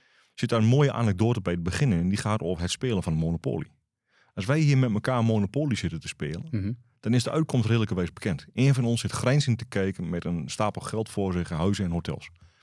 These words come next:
Speaker 2: Mhm.
Speaker 1: Of wij dat spel één of honderd keer spelen, de uitkomst is altijd dezelfde. Dus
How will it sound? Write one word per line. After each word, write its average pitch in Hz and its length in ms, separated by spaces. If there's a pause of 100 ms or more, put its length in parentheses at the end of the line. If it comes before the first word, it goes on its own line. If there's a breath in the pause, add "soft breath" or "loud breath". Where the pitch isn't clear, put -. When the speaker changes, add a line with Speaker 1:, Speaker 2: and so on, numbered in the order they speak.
Speaker 2:
Mhm. 113 180
Speaker 1:
Of 123 80
wij 117 180
dat 104 140
spel - 480
één 170 260
of 117 80
honderd 135 280
keer 143 180
spelen, 135 320
de - 80
uitkomst 120 340
is 104 80
altijd 85 200
dezelfde. 107 340 (1040)
Dus - 220